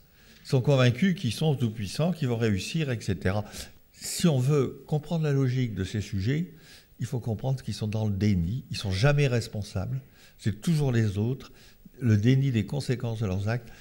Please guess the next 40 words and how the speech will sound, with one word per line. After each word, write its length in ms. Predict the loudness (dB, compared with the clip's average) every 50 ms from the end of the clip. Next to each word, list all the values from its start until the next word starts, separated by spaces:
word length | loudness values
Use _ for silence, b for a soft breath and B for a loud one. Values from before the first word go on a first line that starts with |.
| B B B 2
Et 80 | 4
alors, 200 | 4 4 2 -2 0
il 60 | 4
y 60 | 4
a 40 | 4
le 60 | 6
défi. 500 | 4 4 2 2 0 -2 -6 -8 -8 -8 -10 -16 -20 -20 -20 -20 -12 -8
Alors, 180 | -8 -8 -6
c'est 140 | -4 -4 -4
vrai, 280 | -2 0 0 0 -2 -2 -6 -18 b b b b b b b b b b b
qui 120 | -6 -4
sont 140 | -2 0 0
dans 140 | 2 2 2
le 60 | 2
défi. 440 | 2 2 2 0 -2 -6 -8 -8 -8 -10 -16 -20 -20 -20 -20 -20 -20 -20 -20 -20 -20 -20 -20 -20 -20 -20 -16 -6 -4
Alors, 240 | -2 -2 -2 -2
défi 420 | -2 0 0 0 0 -2 -2 -2 -2
de 80 | 0
l'autorité 720 | 0 -2 -2 -2 -4 -4 -4 -6 -6 -8 -8 -8 -8 -8 -12
sous 160 | -12 -10 -10
toutes 180 | -10 -10 -10 -8
ses 100 | -8 -8
formes. 340 | -6 -6 -6 -6 -6 -6 -10 -12 -18 -20 -20 -20 -20 _ _ _ -20 -20 -20 _ _ -20 -20 -20 _ _ _
Depuis 240 | -4 -2 -2 -2 -2
qu'ils 100 | -2 -2
sont 140 | -2 -2 -4
tout 160 | -4 -4 -6
petits, 320 | -4 -6 -6 -4 -4 -6
souvent, 380 | -6 -4 -6 -6 -6 -6 -6 -8
hein. 80 | -8 -10 -12 _ _ -20 _ -20 _ b b b b b b b b b b b b b -8
Alors, 360 | -4 -2 -2 0 -2 -2 -4
euh, 200 | -6 -6 -6 -8 -10 -10 -12 -14 -16 -18 -20 -20 -20 -20 _ _ -20 -20 b b b b b b b b b -10
le 80 | -6 -4
meilleur 300 | 0 2 2 2 2 2
exemple 340 | 2 0 0 0 -2 -2 -2
que 120 | -2 -2
j'ai, 160 | -2 0 -2
c'est 160 | -2 0 0 0
un 100 | 2 2
gamin, 400 | 2 2 2 2 2 0 0